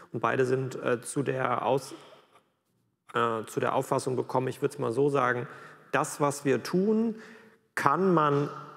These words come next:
ableiten, dass das gerechtfertigt ist aus der aktuellen, äh, Rechtslage.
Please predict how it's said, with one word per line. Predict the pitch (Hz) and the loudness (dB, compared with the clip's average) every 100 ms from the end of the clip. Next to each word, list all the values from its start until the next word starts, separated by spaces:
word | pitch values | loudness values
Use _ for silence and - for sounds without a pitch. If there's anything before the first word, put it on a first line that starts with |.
| - | -2
ableiten, | 151 - 175 165 165 170 156 | -2 2 0 2 0 0 -2
dass | 139 - | -2 -2
das | 135 - | -6 -4
gerechtfertigt | 123 143 - 151 147 135 | -4 -4 -2 -2 0 -2
ist | 147 | -4
aus | - 127 | -2 -4
der | - - | -2 -2
aktuellen, | - - 113 120 120 120 | -2 -2 -2 -2 -4 -4
äh, | 117 | -2
Rechtslage. | 117 151 - - 185 185 196 208 220 | -2 -2 -6 -2 0 2 2 0 -2